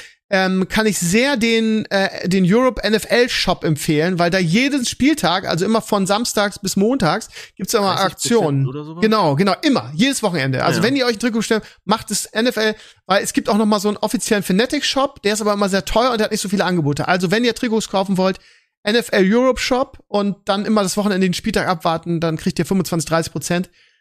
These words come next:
Speaker 1: Also dieses Trikot, was ich haben will, kostet jetzt neunundneunzig. Und, äh, ich bin ja, Orange ist ja eine meiner Lieblingsfarben oder vielleicht sogar meine Lieblingsfarbe.
Speaker 2: Steht dir auch ganz außerordentlich.
Speaker 1: Ja, danke, danke, dass du das sagst. Das finde ich nämlich auch.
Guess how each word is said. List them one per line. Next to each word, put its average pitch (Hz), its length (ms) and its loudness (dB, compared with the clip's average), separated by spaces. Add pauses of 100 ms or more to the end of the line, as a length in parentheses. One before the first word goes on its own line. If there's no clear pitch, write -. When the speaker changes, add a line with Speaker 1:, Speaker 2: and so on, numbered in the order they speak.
(140)
Speaker 1:
Also 165 260 0
dieses 170 260 -2
Trikot, 190 220 -2
was 180 120 0
ich 170 140 -2
haben 185 160 2
will, 180 120 2
kostet 175 380 -4
jetzt 156 280 -2
neunundneunzig. 165 720 -2
Und, 160 260 -6
äh, 160 160 -6
ich - 160 -8
bin 180 140 -2
ja, 165 220 -2
Orange 180 260 0
ist - 100 -6
ja 165 140 0
eine 180 120 -2
meiner 165 160 0
Lieblingsfarben 180 640 -2
oder 147 180 0
vielleicht 151 200 -4
sogar 156 140 -2
meine 160 180 0
Lieblingsfarbe. 143 580 -4 (340)
Speaker 2:
Steht 131 200 -4
dir 120 100 -2
auch 110 100 -10
ganz - 160 -10
außerordentlich. 107 540 -6
Speaker 1:
Ja, 220 340 0
danke, 226 380 2
danke, 233 300 0
dass 208 140 -2
du 214 40 -2
das 190 100 0
sagst. 175 140 -4
Das 175 100 -2
finde 202 140 0
ich 156 60 0
nämlich 180 220 0
auch. 175 220 0